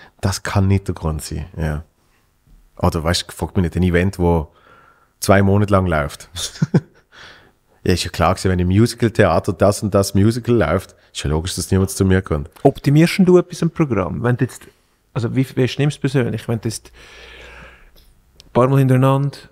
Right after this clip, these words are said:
Speaker 2: zum Beispiel schlechte Tickets gehabt hast, so wenige Leute,
Speaker 1: Ja.
Speaker 2: fängst du dann an, an deinem Auftritt zu schrauben, an deinem Programm zu schrauben,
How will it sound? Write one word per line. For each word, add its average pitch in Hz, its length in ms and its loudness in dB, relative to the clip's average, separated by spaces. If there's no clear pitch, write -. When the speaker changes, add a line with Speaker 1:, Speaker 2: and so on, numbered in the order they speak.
Speaker 2:
zum - 120 -4
Beispiel 110 240 -6
schlechte - 340 -6
Tickets - 460 -6
gehabt - 220 -4
hast, - 140 -10
so - 120 -6
wenige 101 320 -2
Leute, 98 340 -4
Speaker 1:
Ja. 95 240 4
Speaker 2:
fängst 113 320 -4
du 117 40 2
dann 110 100 0
an, 110 260 0
an 123 100 0
deinem 113 220 0
Auftritt - 300 -4
zu - 100 -12
schrauben, 135 560 -2
an 117 120 0
deinem 110 140 -4
Programm 117 420 0
zu - 140 -6
schrauben, 117 280 -2